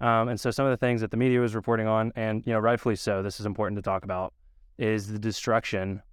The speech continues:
that that launch caused, uh, at the launch site.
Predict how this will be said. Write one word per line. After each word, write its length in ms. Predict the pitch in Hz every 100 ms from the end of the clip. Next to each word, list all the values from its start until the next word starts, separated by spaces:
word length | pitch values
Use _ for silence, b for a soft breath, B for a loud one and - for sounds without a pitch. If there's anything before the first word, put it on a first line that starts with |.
| -
that 360 | 110 113 107
that 320 | 113 101 101 - -
launch 440 | 104 95 95 - -
caused, 560 | 117 104 92 90 - -
uh, 180 | 98 98
at 120 | 107
the 80 | 104
launch 260 | 98 95
site. 240 | - 92